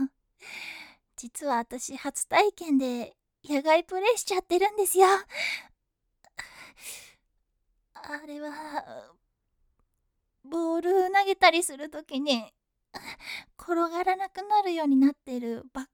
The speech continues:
クフェンスっていうんですか？あの後ろで、えっと、私が馬乗りになって、おちんちん入れたんですけど、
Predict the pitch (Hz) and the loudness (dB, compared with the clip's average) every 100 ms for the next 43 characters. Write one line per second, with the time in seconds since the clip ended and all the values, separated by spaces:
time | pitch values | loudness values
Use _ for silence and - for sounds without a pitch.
0 | - 320 - 392 339 302 - - 254 247 | -14 -6 2 2 2 -6 -10 2 4 4
1 | 254 - - 277 - - - - - _ | 2 -6 -14 -16 -16 -16 -18 -16 -18 _
2 | _ _ _ _ _ _ _ _ _ - | _ _ _ _ _ _ _ _ _ -16
3 | 339 339 339 349 381 294 247 220 220 - | -12 -10 -4 -2 0 -2 0 -2 -2 -8
4 | _ _ _ _ _ _ _ _ - 226 | _ _ _ _ _ _ _ _ -8 -8
5 | 240 - - 240 226 233 - - _ _ | -8 -16 -20 -18 -18 -18 -20 -20 _ _
6 | _ _ 262 311 - 302 302 294 277 285 | _ _ -10 -8 -8 -8 -8 -2 0 2
7 | 285 285 277 285 285 277 277 269 _ _ | 2 0 0 2 4 4 4 0 _ _
8 | 262 233 - - - _ _ _ _ _ | -6 -6 -14 -20 -20 _ _ _ _ _
9 | _ _ _ 247 - 247 - 226 247 240 | _ _ _ -12 0 0 2 2 2 2
10 | 269 254 262 - 311 311 | 4 4 0 -4 0 0